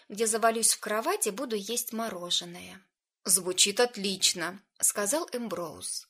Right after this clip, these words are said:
Он протянул руку, схватил красный стаканчик и, наполнив его, сделал несколько глотков. «Лично мне после неприятного разрыва нравится есть Рокки Роуд.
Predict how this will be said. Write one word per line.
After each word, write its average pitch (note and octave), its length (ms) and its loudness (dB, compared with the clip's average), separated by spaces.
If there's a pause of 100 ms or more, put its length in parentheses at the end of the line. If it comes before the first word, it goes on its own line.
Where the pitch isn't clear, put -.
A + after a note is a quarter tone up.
(300)
Он F#4+ 200 2
протянул G3+ 500 0
руку, D4 500 -2
схватил G3+ 480 0
красный G3 400 0
стаканчик C#4+ 760 0 (300)
и, A3+ 100 -4
наполнив D4+ 480 0
его, A#3+ 280 0
сделал B3 400 2
несколько F#3 460 -4
глотков. F3 640 -8 (600)
«Лично G#3+ 360 4
мне B3 240 2
после F3+ 340 -2
неприятного F3 720 -2
разрыва D#3+ 560 -6 (260)
нравится A3+ 500 4
есть F3+ 280 2
Рокки A3 280 0
Роуд. G3+ 600 0